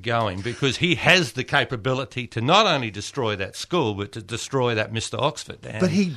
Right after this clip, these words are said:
Speaker 2: doubles down. Instead of admitting to
Speaker 1: Yeah.
Speaker 2: what's taken place,
Speaker 1: Yeah.
Speaker 2: the term we hear today is double down,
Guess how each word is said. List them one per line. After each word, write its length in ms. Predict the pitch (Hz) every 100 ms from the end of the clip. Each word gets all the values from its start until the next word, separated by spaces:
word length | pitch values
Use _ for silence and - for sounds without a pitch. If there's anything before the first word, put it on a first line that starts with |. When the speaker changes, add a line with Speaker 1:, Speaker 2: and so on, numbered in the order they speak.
| 101
Speaker 2:
doubles 640 | 165 160 123 175 165 151 -
down. 520 | 139 165 185 190 117
Instead 420 | 113 - - 202
of 60 | 233
admitting 840 | 143 127 131 226 - 220 165 - -
to 80 | 160
Speaker 1:
Yeah. 60 | 131
Speaker 2:
what's 200 | 131 -
taken 400 | 131 101 98 92
place, 380 | 98 87 - - 113
Speaker 1:
Yeah. 100 | 110
Speaker 2:
the 80 | 170
term 640 | - 196 202 170 151 156 160
we 140 | 147
hear 300 | 131 147 135
today 340 | 127 127 147 143
is 140 | 127 95
double 280 | 143 131
down, 320 | 117 147 151